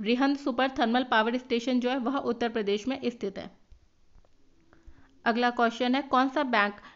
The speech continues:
कृषि ऋण के लिए उपग्रह का उपयोग करेगा? मतलब इनमें से कौन सा ऐसा बैंक है जो कि सैटेलाइट को यूज़ करेगा ताकि फार्म क्रेडिट को एक्सेस किया जा सके? इसका सही आंसर है ऑप्शन ए, आईसीआईसी बैंक। आईसीआईसी बैंक जो है वह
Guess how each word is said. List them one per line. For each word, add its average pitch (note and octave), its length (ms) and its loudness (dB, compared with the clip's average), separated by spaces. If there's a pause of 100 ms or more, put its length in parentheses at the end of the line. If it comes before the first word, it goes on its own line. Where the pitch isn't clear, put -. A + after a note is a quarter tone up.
(160)
कृषि C4 360 2
ऋण B3 220 4
के A#3+ 160 -2
लिए A3+ 180 2
उपग्रह A#3+ 460 0
का B3 200 4
उपयोग B3 420 0
करेगा? F#3 420 2
मतलब A#3 300 -4
इनमें A#3+ 220 0
से C4+ 160 -4
कौन A#3+ 320 0
सा B3+ 140 -4 (120)
ऐसा A#3+ 240 0
बैंक G#3+ 400 -2
है A3+ 300 -4
जो A3 160 0
कि B3+ 140 -2
सैटेलाइट A3 600 -2
को C4+ 100 0
यूज़ A#3 300 0
करेगा G3+ 400 -2 (420)
ताकि A3 300 2
फार्म A#3+ 360 2
क्रेडिट G#3 380 0
को C#4+ 100 2
एक्सेस C4 340 -4
किया A#3 240 0
जा G3 180 2
सके? G3 320 -8 (200)
इसका A3 240 -6
सही C4 340 -4
आंसर A3+ 380 -2
है B3 60 -4
ऑप्शन C4+ 480 -2
ए, A3 280 -2 (320)
आईसीआईसी A#3 640 -2
बैंक। F#3+ 420 -8 (2250)
आईसीआईसी B3+ 600 0
बैंक A3+ 360 0
जो A3 140 0
है A#3+ 160 0
वह G#3+ 320 -2